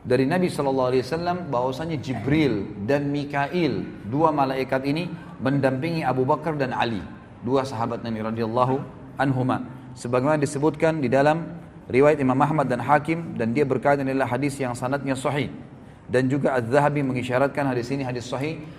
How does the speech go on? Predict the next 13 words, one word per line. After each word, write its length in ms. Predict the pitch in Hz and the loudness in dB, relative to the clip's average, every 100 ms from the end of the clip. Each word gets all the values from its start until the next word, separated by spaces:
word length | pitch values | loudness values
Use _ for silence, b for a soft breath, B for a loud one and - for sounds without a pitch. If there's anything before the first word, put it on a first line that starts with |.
| B | B
sesuai 320 | - 131 160 | -8 -2 2
dengan 160 | 143 123 | 2 0
syarat 320 | 135 143 143 | 0 0 0
Imam 180 | 123 117 | 0 0
Muslim, 460 | 131 127 127 98 - B B B | 0 0 -2 -2 -4 B B B
di 100 | 110 127 | -2 2
mana 400 | 143 156 160 156 - - - - - - - - | 4 4 2 0 -6 -12 -16 -18 -20 -20 -8 2
Abu 160 | 127 139 | 4 4
Shalih 320 | 156 170 151 127 | 4 4 4 2
Al-Hanafi 480 | 143 147 127 117 | 2 0 0 -2
dari 240 | 117 123 131 | 2 2 4
Ali 320 | 135 147 131 | 4 4 2
radhiyallahu 400 | 120 117 117 | 2 -2 0